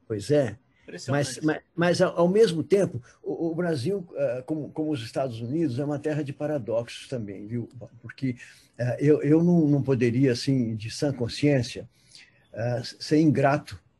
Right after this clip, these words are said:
Speaker 1: né, e dizer, por exemplo, que o projeto Portinari, nesses quarenta e dois anos, não recebeu apoio ou, ou não
Speaker 2: Sim.
Speaker 1: foi visto.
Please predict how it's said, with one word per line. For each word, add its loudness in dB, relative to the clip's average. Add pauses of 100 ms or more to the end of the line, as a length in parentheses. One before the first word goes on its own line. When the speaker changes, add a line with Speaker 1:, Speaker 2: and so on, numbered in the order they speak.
Speaker 1:
né, -4
e -2
dizer, 0
por -4
exemplo, -2
que -2
o 0
projeto 0
Portinari, -2
nesses -2
quarenta -2
e -6
dois -6
anos, -2 (240)
não 4
recebeu 2
apoio 0
ou, -4
ou -4
não 0
Speaker 2:
Sim. -2
Speaker 1:
foi -2
visto. -4